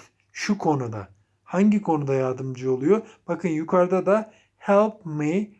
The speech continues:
with writing demiştik. Bana yazma konusunda yardım ola-, yardımcı olabilir misin? Burada da evacuating,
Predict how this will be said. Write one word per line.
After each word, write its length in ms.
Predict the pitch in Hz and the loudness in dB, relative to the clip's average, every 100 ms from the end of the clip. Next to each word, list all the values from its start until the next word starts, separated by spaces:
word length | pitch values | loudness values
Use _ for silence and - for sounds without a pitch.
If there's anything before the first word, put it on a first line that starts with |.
| _ - | _ -2
with 320 | 170 196 196 - _ _ _ - | 4 4 4 -6 _ _ _ -2
writing 640 | 151 156 175 180 156 131 | 0 2 2 -2 -6 -4
demiştik. 560 | 135 123 113 - - - | -6 -6 -14 -18 -14 -6
Bana 200 | 165 175 | -4 -2
yazma 420 | 160 151 165 180 | 0 -2 -2 -2
konusunda 440 | 160 143 - 131 | -4 -8 -8 -8
yardım 360 | 127 127 127 127 | -6 -6 -8 -10
ola-, 180 | 123 123 | -10 -8
yardımcı 500 | 139 135 135 131 123 | -4 -4 -4 -8 -8
olabilir 360 | 113 110 110 110 | -8 -10 -10 -10
misin? 440 | 113 - 214 214 - - _ - | -10 -4 -2 -2 -10 -20 _ -2
Burada 300 | 208 208 190 | 2 2 4
da 280 | 185 208 - _ _ 175 | 2 0 -6 _ _ -10
evacuating, 1000 | 151 180 202 202 175 143 131 - 113 | -2 2 2 0 0 0 -2 -8 -10